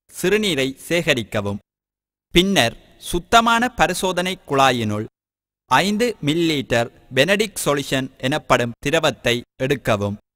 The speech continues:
அதனுள் எட்டு துளிகள் சிறுநீரை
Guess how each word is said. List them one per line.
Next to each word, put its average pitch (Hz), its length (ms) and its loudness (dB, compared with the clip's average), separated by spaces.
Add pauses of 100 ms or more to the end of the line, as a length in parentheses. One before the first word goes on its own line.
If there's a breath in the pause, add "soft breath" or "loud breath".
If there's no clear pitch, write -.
(600)
அதனுள் 135 480 0 (520)
எட்டு 165 400 2
துளிகள் 127 460 -2 (280)
சிறுநீரை 165 580 0